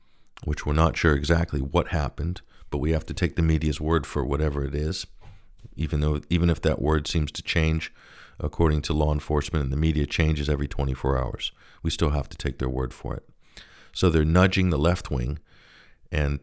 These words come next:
they're able to, because this is a, a shooter using a high-powered so-called rifle, we're told anyway,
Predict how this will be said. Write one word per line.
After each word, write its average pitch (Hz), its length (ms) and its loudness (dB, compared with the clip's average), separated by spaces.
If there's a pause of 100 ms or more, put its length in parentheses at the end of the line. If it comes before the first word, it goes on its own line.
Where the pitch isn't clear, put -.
they're 85 140 6
able 85 160 4
to, - 240 -2 (100)
because 85 300 2
this 78 140 0
is 78 100 0
a, 73 160 2
a 76 100 -2
shooter 80 480 2
using 73 320 0
a 69 120 -2
high-powered 73 680 0
so-called 69 640 -2
rifle, 73 540 -2
we're 69 100 0
told 69 300 -2
anyway, 69 400 -2